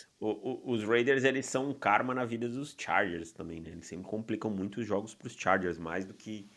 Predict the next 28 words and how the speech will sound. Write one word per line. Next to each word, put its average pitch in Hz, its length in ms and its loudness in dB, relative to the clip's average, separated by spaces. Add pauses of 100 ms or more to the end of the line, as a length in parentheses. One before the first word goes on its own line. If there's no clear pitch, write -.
(260)
que - 80 -8
a - 20 -4
maioria. 104 460 2 (320)
É - 40 -2
uma - 60 0
questão - 260 -2
de 349 60 -2
encaixe, 151 480 2 (100)
às 104 120 -2
vezes, 110 240 0
né? 98 160 -6 (560)
Agora, 101 580 6
a 95 60 6
gente 98 160 -4
vai 117 100 -4
ver 113 100 -4
o 143 120 0
Josh 151 280 0
McDaniels 151 560 0
no 160 80 -6
seu 165 160 -2
segundo 156 280 0
trabalho 127 340 6
como 123 180 0
head 120 160 4
coach, 131 400 0
né? 127 100 -2 (560)
E 92 600 0